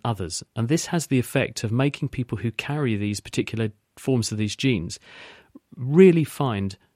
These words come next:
the strong flavours in green leafy vegetables, including coriander, quite deterrent. And so they tend to eat fewer vegetable sub-,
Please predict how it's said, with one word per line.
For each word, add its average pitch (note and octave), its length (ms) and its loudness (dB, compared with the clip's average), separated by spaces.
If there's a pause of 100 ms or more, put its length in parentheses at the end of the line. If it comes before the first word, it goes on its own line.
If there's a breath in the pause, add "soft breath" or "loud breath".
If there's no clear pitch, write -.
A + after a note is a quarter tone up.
(120)
the A#2 240 0
strong D3 520 0
flavours A2 580 0
in A2+ 120 0
green B2+ 380 2
leafy A#2+ 280 -2
vegetables, G2 680 -4
including A#2 420 -4
coriander, A#2 580 -2 (420 soft breath)
quite C#3 400 -2 (240)
deterrent. G#2+ 500 -4 (560 loud breath)
And A#2+ 120 0
so - 120 -2
they B2 80 2
tend D#3+ 280 0
to A#2+ 160 -2
eat G#2+ 340 -4
fewer C3 460 2 (280)
vegetable G#2 580 -4 (500)
sub-, - 260 -4